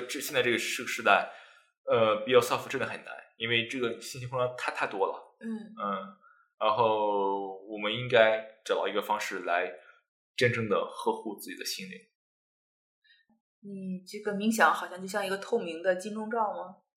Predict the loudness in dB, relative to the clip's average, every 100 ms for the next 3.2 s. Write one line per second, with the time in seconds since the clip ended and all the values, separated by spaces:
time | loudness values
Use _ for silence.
0 | _ _ -14 -2 2 4 6 8 8 8
1 | 2 -6 -6 -6 -6 -4 -6 -6 -8 -8
2 | -6 -6 -4 -4 -4 -2 2 4 4 4
3 | 2